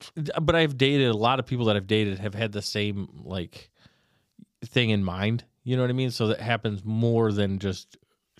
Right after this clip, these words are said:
putting it in for a little bit and getting each other off. So, but I've been,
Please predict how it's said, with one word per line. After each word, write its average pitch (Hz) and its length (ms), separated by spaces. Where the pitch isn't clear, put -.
putting 104 200
it 92 120
in 95 120
for 87 120
a - 20
little 90 160
bit 92 260
and 90 280
getting 80 220
each 92 100
other 80 220
off. - 200
So, 123 220
but 127 160
I've 151 80
been, 139 220